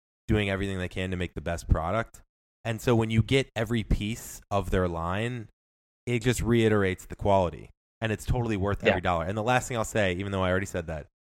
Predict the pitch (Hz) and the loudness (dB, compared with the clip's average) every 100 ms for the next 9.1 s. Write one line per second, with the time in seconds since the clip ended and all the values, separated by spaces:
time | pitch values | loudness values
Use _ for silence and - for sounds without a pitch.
0 | _ 110 101 98 87 - - 98 - - | _ -2 0 -2 -6 -6 0 0 0 -10
1 | 113 113 107 131 147 143 - - 143 123 | -6 -4 0 0 0 -8 -12 -10 -4 -4
2 | 123 - 104 104 95 - 107 98 98 95 | -6 -8 -4 -4 -4 -6 -10 -6 -4 -4
3 | - - 85 - 95 95 104 90 95 85 | -6 -8 -8 -2 -2 -2 -6 -6 -4 -2
4 | 82 90 110 117 - _ _ _ - 160 | 0 2 0 -2 -14 _ _ _ -14 -12
5 | - 139 - - 135 120 110 101 90 92 | -4 6 8 8 6 6 6 8 6 4
6 | 127 - 92 107 - 104 76 73 113 147 | 0 -2 -6 -8 -4 -4 -4 0 0 0
7 | - - - _ _ _ _ _ _ 101 | -4 -8 -14 _ _ _ _ _ _ 0
8 | 107 - - 98 95 92 90 - _ - | 0 0 4 6 8 6 4 -8 _ 0
9 | 113 | 4